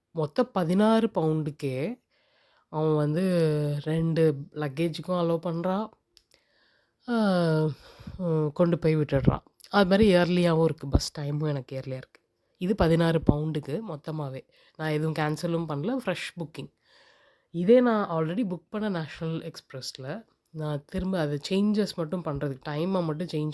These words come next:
பண்றதுக்கு, அவன் கேட்ட அமௌண்ட் வந்து முப்பத்தஞ்சு பவுண்டு to ஃபார்ட்டி பவுண்ட்ஸ். அதுல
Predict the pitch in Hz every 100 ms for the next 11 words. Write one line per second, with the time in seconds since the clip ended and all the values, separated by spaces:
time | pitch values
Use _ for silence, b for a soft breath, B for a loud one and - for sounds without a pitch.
0 | - 135 131 135 - 139 139 B B B
1 | B 151 151 147 147 139 156 143 143 151
2 | 139 147 160 143 - 160 151 156 147 143
3 | 139 135 135 139 139 131 - 160 - 135
4 | - 135 - 135 120 113 - - - b
5 | b b b b - 165 180 202